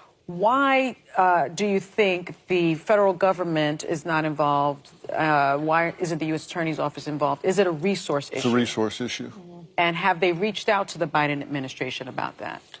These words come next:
Speaker 2: Well, uh, you know, it's, it, it's hard to know. They say that they're so overwhelmed with processing that that's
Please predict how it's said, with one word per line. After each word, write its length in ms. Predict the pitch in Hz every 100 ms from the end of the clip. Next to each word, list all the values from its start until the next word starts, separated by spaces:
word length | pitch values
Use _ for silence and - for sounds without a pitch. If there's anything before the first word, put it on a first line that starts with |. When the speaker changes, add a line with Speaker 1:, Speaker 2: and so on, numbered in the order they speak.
| _
Speaker 2:
Well, 340 | 131 127 117 131
uh, 160 | 127 123 - - - 113 110
you 120 | 139
know, 100 | 127
it's, 300 | 120 110 - -
it, 180 | 147 131 -
it's 180 | 143
hard 240 | - 139 120
to 80 | 107
know. 400 | 127 123 104 107
They 440 | - - 127 139
say 500 | 160 127 113 110 107 - _ _ _ _
that 380 | - 117 110 107 - _ _ _
they're 280 | 135 123 117
so 640 | - - - - 165 156 143
overwhelmed 840 | 135 123 113 131 123 110 104 104 -
with 260 | 110 -
processing 760 | - 135 135 - 107 98 107 107
that 160 | 107 95
that's 260 | 117 104